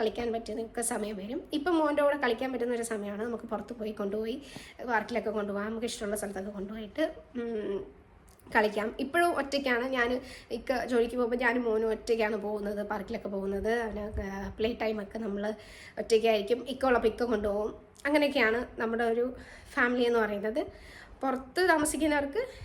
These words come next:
ആ, ഞാൻ ഈ പറയുന്നത് നന്നായിട്ട് റിലേറ്റ് ചെയ്യാൻ പറ്റും. ആ, അപ്പോൾ അവർക്കും വേണ്ടിയിട്ടാണ് ഞാൻ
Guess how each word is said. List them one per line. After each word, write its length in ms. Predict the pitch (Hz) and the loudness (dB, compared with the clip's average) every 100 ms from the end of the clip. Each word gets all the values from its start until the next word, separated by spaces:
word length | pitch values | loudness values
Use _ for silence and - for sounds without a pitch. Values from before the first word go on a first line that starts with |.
| - 262 | -8 -2
ആ, 20 | 247 240 262 | 0 0 0
ഞാൻ 100 | 262 269 | -2 0
ഈ 60 | 269 | 0
പറയുന്നത് 400 | 269 254 262 254 262 | 0 0 -4 -4 -2
നന്നായിട്ട് 480 | 240 226 254 254 254 247 | 0 0 0 -2 -2 0
റിലേറ്റ് 320 | 233 247 247 | 0 0 -2
ചെയ്യാൻ 240 | 254 247 233 | 0 0 -2
പറ്റും. 220 | 220 294 - - - - - - - - 233 | -4 -6 -6 -18 -18 -20 -18 -20 -20 -10 -6
ആ, 40 | 220 220 220 214 214 | -4 -6 -6 -8 -10
അപ്പോൾ 200 | 214 233 226 | -6 -6 -4
അവർക്കും 320 | 240 - 277 | -6 -2 2
വേണ്ടിയിട്ടാണ് 440 | 277 262 277 285 | 4 4 2 4
ഞാൻ 100 | 294 | 4